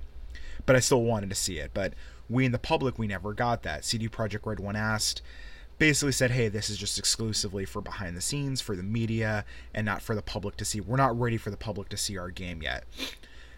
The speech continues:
So I take that at first, I was kinda like, "Oh, that, you know, that fucking s-, blows, man. I wanna see that, you know, and, and everything. Like, what the hell? Like, the, what, we in the public aren't good enough," kinda thing. And then kinda just reading what the dev-,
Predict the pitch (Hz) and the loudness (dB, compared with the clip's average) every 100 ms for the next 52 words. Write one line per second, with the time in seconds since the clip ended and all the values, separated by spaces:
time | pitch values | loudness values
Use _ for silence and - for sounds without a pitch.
0 | - - - 139 135 - 208 - 165 127 | -14 -2 6 6 6 2 0 6 6 6
1 | - - - - - - - 131 - 147 | 0 -12 -12 -12 -12 -10 0 0 4 6
2 | 147 135 127 - 170 151 143 185 196 202 | 6 6 2 2 2 2 2 2 0 -4
3 | - 156 170 202 196 113 - - - 120 | -6 -4 -4 -4 -4 -4 -4 -6 -6 -4
4 | 214 120 90 104 131 175 120 101 90 95 | -2 -2 -2 -2 -2 -2 -2 -4 -2 0
5 | 120 117 117 120 151 120 90 - - - | 0 0 0 0 0 -2 -4 -6 -12 -16
6 | - 113 110 110 120 143 135 135 135 160 | -6 -2 0 0 -2 -2 0 0 0 2
7 | 139 92 92 92 101 73 73 104 120 110 | 2 0 -2 -6 -4 -4 -6 -4 0 0
8 | - 120 120 113 101 120 127 131 - 135 | 0 0 0 -2 -2 0 0 0 0 0
9 | 135 143 147 156 - - - - - 139 | 0 -2 -2 -4 -10 -14 -14 -14 0 4
10 | 127 131 127 - - - 151 127 110 104 | 6 6 4 -2 -4 2 2 4 0 -2
11 | 110 127 127 123 110 110 107 - - 107 | 0 2 4 2 2 0 -2 -6 -4 -2
12 | 101 110 | -2 -2